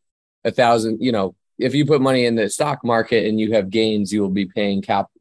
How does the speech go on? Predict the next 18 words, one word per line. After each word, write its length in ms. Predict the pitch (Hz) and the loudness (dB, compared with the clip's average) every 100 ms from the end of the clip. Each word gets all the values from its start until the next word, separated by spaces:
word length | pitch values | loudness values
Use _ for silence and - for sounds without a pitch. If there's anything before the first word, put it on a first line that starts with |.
| - - - 131 | -20 -12 -8 -6
just 300 | 123 151 120 | -2 0 0
generally 540 | 98 131 131 120 110 101 | 0 2 2 2 0 -2
speaking, 340 | - 104 95 | -4 -4 -2
you'll 100 | 95 | -2
be 140 | 92 98 | -2 -2
paying 400 | 110 101 98 92 | -2 -2 -2 -2
gain, 320 | 107 101 - | -2 -2 -4
capital 340 | 117 104 101 | -4 -2 -2
gains 320 | 98 98 92 | -2 -4 -4
taxes 380 | - 92 - 92 | -4 -6 -6 -8
on 160 | 90 90 | -8 -6
that, 120 | 87 | -6
right? 320 | 87 104 92 - _ _ | -4 -4 -4 -10 _ _
So 140 | - 117 | -4 -2
stock 260 | - 139 | 2 2
market, 220 | 123 120 | 2 2
you'll, 180 | 113 107 | 2 0
you'll 260 | 107 104 | 0 -2